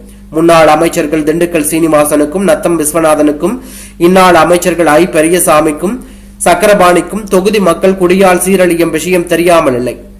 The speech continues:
வழக்கம் போல ஐநூறு ஆயிரங்களில் எல்லாவற்றையும் முடித்து விடலாம் என்று எண்ணுகிறார்கள். குஜராத்தில் மது ஒழிப்பை அமல்படுத்தியவர் இன்றைய பிரதமர் வேட்பாளர்.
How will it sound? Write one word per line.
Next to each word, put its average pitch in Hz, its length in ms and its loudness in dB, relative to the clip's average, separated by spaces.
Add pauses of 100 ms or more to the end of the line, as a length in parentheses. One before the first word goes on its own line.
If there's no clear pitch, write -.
(160)
வழக்கம் 156 460 2
போல 160 180 2 (100)
ஐநூறு 170 420 2
ஆயிரங்களில் 165 580 2
எல்லாவற்றையும் 160 680 0
முடித்து 170 280 -2
விடலாம் 160 380 0
என்று 151 200 -2
எண்ணுகிறார்கள். 131 580 -2 (400)
குஜராத்தில் 165 640 2
மது 160 200 2
ஒழிப்பை 170 380 2
அமல்படுத்தியவர் 156 800 0
இன்றைய 156 300 -2
பிரதமர் 156 420 0
வேட்பாளர். 131 480 -2